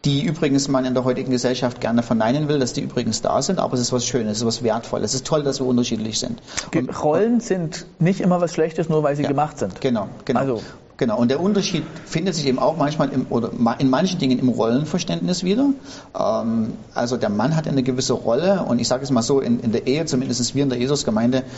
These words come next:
Speaker 1: wir fragen die Eheleute immer, ob sie,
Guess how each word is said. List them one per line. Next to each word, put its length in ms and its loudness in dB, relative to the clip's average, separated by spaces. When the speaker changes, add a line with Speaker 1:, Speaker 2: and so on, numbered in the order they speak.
Speaker 1:
wir 140 2
fragen 440 0
die 140 0
Eheleute 520 2
immer, 320 2
ob 160 -4
sie, 360 0